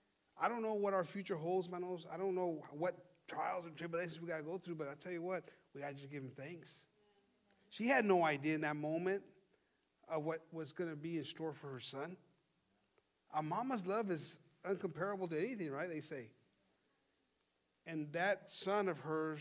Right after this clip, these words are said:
was gonna go through a tough, tough time. But We gotta maintain our thankfulness in all things. Amén, hermanos. Nos tenemos que mantener en gratitud, porque en ese momento, cuando estaba agradecida porque iba a tener un niño, ella no sabía lo que le esperaba a ese niño, hermanos.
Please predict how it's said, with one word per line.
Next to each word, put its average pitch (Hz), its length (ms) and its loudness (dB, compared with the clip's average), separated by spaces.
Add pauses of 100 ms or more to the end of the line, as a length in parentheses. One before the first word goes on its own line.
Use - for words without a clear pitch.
(220)
was 147 160 -6
gonna 151 200 -6
go 147 300 -6
through 143 260 -4
a 117 60 -8
tough, - 480 -10
tough 139 280 -8
time. 139 320 -14 (1500)
But 143 140 -4 (420)
We 147 80 -10
gotta 156 200 0
maintain 151 360 -4
our 139 120 -4
thankfulness 143 580 -8
in 123 80 -12
all 127 160 -10
things. 139 340 -10
Amén, 127 200 -10
hermanos. 147 200 -10 (320)
Nos 131 80 -12
tenemos 156 200 -4
que 180 80 -2
mantener 156 440 0 (220)
en 143 100 -6
gratitud, 131 400 -4
porque 151 200 -4
en 143 60 -2
ese 185 120 0
momento, 208 460 4 (180)
cuando 160 140 -2
estaba 175 220 2
agradecida 180 420 6
porque 160 280 -2
iba 165 140 4
a - 20 2
tener 170 220 0
un 170 140 4
niño, 175 320 2 (320)
ella 170 180 0
no 220 100 -2
sabía 226 300 2
lo 185 100 0
que 160 140 -4
le 127 60 -4
esperaba 127 460 -8
a 143 40 -8
ese - 160 -8
niño, 139 260 -10
hermanos. 180 460 -18